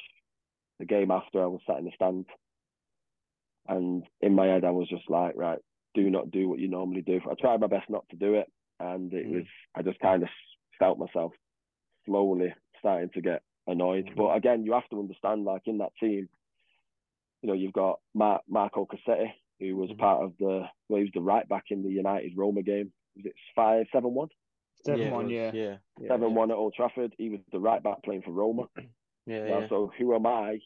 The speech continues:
Speaker 1: You know, this young lad who's just been, who's, well, who's come on a free contract from United,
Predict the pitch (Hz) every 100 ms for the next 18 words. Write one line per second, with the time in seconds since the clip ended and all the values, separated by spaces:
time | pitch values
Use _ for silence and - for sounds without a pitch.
0 | - 110 101 98 - 101 110 107 101 104
1 | 98 95 - 104 98 98 - _ _ _
2 | _ _ 120 98 107 90 110 101 131 110
3 | 101 - 123 113 104 - 104 98 - -
4 | 104 95 95 98 104 - 98